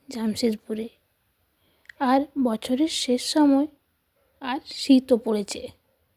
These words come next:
তাই ঘুরবো না, এটা কখনো হয়? আজ আমি চলে এসেছি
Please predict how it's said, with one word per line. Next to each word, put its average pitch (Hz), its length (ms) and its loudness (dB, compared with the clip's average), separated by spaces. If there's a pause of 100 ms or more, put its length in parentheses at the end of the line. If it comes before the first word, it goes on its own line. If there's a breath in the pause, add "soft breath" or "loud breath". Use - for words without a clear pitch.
(320)
তাই 277 160 2 (160)
ঘুরবো 240 320 4
না, 294 160 2 (560)
এটা 233 220 -6
কখনো 285 320 0 (100)
হয়? 330 240 4 (1000)
আজ 214 180 -6
আমি 254 200 6
চলে 330 280 0 (100)
এসেছি 262 340 -2